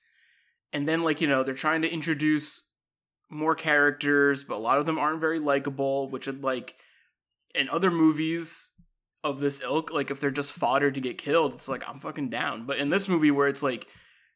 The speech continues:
treated with more gravitas and more connectivity, I'm like,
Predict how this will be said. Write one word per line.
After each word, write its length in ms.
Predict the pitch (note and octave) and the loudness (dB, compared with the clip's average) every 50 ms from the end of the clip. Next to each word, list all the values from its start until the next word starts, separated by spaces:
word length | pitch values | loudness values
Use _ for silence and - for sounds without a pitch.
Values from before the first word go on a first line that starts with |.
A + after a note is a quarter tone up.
| _ _ - | _ _ -8
treated 380 | - - - E3 D#3+ D#3+ D#3 D3 | -6 -2 2 4 4 4 4 2
with 100 | C#3 C#3+ | 2 0
more 160 | D3 C#3 B2+ | 0 0 2
gravitas 600 | C3+ C3+ C3 C#3 C3+ C#3 C3+ C#3+ C3+ B2+ A#2+ - | 2 4 4 4 2 0 -2 0 0 0 0 -2
and 80 | C3+ | -4
more 140 | B2+ B2+ A#2+ | -4 -6 -6
connectivity, 540 | - C3 C3 A#2+ - - E3+ F#3 F3 D3 C#3 | -6 -6 -8 -6 -4 -4 -2 -2 0 0 0
I'm 100 | C3+ C3+ | -2 -2
like, 280 | C3 B2 A#2 A2+ - | -4 -6 -8 -10 -16